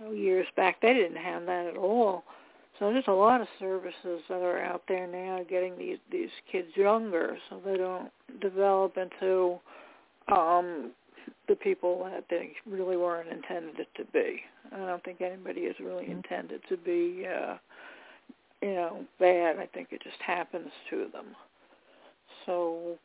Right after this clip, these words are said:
Speaker 1: yeah, I mean, I'm into reaching out, um,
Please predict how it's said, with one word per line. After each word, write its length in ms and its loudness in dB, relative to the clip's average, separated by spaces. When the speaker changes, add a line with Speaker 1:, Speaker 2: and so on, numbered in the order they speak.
Speaker 1:
yeah, 400 -2
I 100 -10
mean, 200 -6
I'm 200 -2
into 580 0
reaching 640 -6
out, 520 0
um, 540 -6